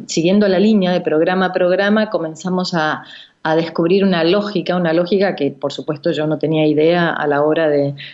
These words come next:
de plantear el tema de, de cada miércoles. Y ahora, eh, me doy cuenta que sí está en sintonía con el programa anterior. El programa, en el programa anterior hemos hablado de qué pasa con las emociones, cómo repercuten nuestras emociones a nivel planetario.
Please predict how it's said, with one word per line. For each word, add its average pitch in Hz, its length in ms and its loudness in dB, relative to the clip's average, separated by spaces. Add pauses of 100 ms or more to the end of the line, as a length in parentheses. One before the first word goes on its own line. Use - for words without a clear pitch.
(120)
de 160 140 0
plantear 156 440 0
el 147 180 -2
tema 170 300 2
de, 143 320 0
de 151 260 0
cada 170 220 0
miércoles. 151 600 0 (480)
Y 202 180 4
ahora, 269 600 2
eh, 170 160 0
me 180 160 0
doy 220 160 2
cuenta 220 440 0
que 190 120 -2
sí 254 240 0
está 247 260 -2
en 196 100 -2
sintonía 175 680 -2
con 151 180 -2
el 147 100 -2
programa 160 360 0
anterior. 170 640 2
El 160 140 -2
programa, 208 640 2
en 170 120 -6
el 165 80 -8
programa 208 320 0
anterior 202 340 2
hemos 190 260 0
hablado 175 460 2
de 151 240 -2
qué 185 140 -2
pasa 196 280 -2
con 175 140 0
las 156 160 -2
emociones, 180 560 -2
cómo 190 220 0
repercuten 175 580 0
nuestras 156 380 -4
emociones 175 420 0
a 165 80 0
nivel 165 260 2
planetario. 147 800 0